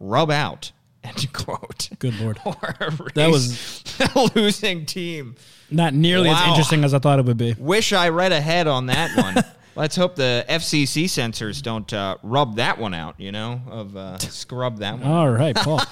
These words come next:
Speaker 1: <laughs>
Speaker 2: That's a boring definition. I don't like that.
Speaker 1: Yeah,
Speaker 2: I like
Speaker 1: that
Speaker 2: our
Speaker 1: also
Speaker 2: defini-
Speaker 1: doesn't, I still, I read that whole thing and I still don't understand
Speaker 2: I like our
Speaker 1: lawn bowling.
Speaker 2: definition better.
Speaker 1: That just sounds like a boring game.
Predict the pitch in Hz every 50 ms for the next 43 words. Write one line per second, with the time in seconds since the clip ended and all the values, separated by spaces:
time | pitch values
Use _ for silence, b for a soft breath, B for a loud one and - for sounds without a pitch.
0 | - - 196 - - - - - _ _ - 175 190 - 202 165 160 165 170 160
1 | 160 156 156 - 165 156 165 143 120 113 113 120 127 127 123 127 123 - 110 104
2 | 104 - - 110 110 110 110 107 131 143 143 143 143 139 139 135 135 185 151 139
3 | 143 139 143 135 131 127 - - 127 131 - - - 151 151 156 147 - 135 127
4 | 127 143 143 143 135 127 117 131 143 143 135 - 127 135 135 120 113 107 - -
5 | - 127 123 123 123 117 113 107 104 101 95 - - 104 101 98 - 143 151 156
6 | 156 147 151 143 139 139 123 127 131 123 110 131 120 120 120 110 107 104 - -
7 | 110 - 127 117 - - 113 107 107 107 98 - - - - - 110 101 95 98
8 | 90 82 101 107 131 131 113 101 104 107 123 151 147 90